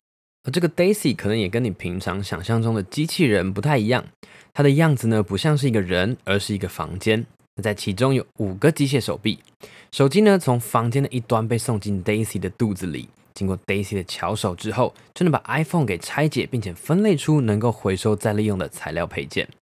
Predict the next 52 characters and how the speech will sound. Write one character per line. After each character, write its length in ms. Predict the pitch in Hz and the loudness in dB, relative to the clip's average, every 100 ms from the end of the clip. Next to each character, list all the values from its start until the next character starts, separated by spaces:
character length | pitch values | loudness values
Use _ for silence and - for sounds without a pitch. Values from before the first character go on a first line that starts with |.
| _ _ _ | _ _ _
它 100 | - | 0
能 140 | 185 170 | 2 4
支 140 | 175 | 4
援 180 | 135 120 | 4 4
从 160 | - | 0
iPhone 400 | 107 123 135 160 - | -2 -2 2 2 2
五 180 | 95 | -4
到 160 | 90 101 - | -2 -4 -2
iPhone 320 | 107 120 107 | -4 -2 -4
Ten 180 | - 113 | -2 -4
S 120 | 95 | -4
系 280 | 101 - 139 | -8 -4 0
列 100 | 120 | 2
的 100 | 107 | 0
十 300 | 95 - 110 | -2 -2 0
五 60 | 117 | 2
个 120 | 95 | 0
机 200 | - 107 | -2 -4
型， 260 | - 67 87 _ - _ | -2 -8 -8 _ -20 _
并 140 | - 220 | 2 4
且 100 | 135 | 6
呢， 140 | 113 | 4
它 120 | 117 | 2
是 140 | 113 - | -2 0
用 100 | 113 | -2
视 300 | - - 214 | -2 2 2
觉 260 | - 101 | 2 2
识 220 | 101 - 131 | 2 2 2
别 100 | 95 | 2
的 80 | |
方 220 | 92 117 117 | 0 0 0
式 160 | - | -2
来 100 | 98 | -2
辨 280 | 92 175 151 | 0 0 2
别 180 | 92 95 | 2 -2
型 220 | - 85 | -2 -6
号， 240 | 95 117 - - - - - | -2 -2 -2 -20 -20 -20 -2
所 100 | 190 | 2
以 60 | |
在 80 | 175 | 2
拆 260 | 165 165 180 | 0 2 2
解 220 | 147 87 | 2 -2
之 180 | - 131 | 0 -4
前 240 | - 85 | -2 -4
并 200 | - 214 | 0 0
不 80 | 185 | 0
需 120 | - | 2
要 140 | 139 | 2
预 160 | - 135 | 4 0
先 240 | - 110 | 2 -2
分 240 | 110 104 104 | 0 -2 0
类。 180 | 98 | -2